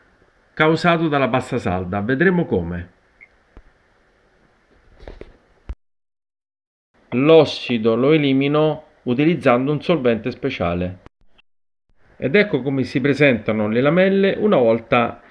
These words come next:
pulite. Queste sono prese di corrente sussidiarie al carrello folle, con, effettuate con filo d'acciaio armonico da zero due a bassissimo coefficiente di attrito.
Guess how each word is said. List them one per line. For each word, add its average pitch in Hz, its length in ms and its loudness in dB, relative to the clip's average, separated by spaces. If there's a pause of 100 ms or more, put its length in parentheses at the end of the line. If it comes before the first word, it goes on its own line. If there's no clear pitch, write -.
pulite. 98 640 -4 (640)
Queste 262 360 2
sono 131 680 2
prese 202 280 2
di 139 100 -2
corrente 147 500 2
sussidiarie 113 1040 0
al 110 160 0
carrello 113 360 0
folle, 123 640 0 (500)
con, 139 340 -2
effettuate 165 500 2
con 123 140 0
filo 143 480 2
d'acciaio 131 420 0
armonico 131 460 0
da 107 220 -2
zero 127 240 0
due 120 540 -2 (340)
a 135 80 -2
bassissimo 165 840 -2
coefficiente 151 600 -4
di 113 80 -4
attrito. 98 580 -6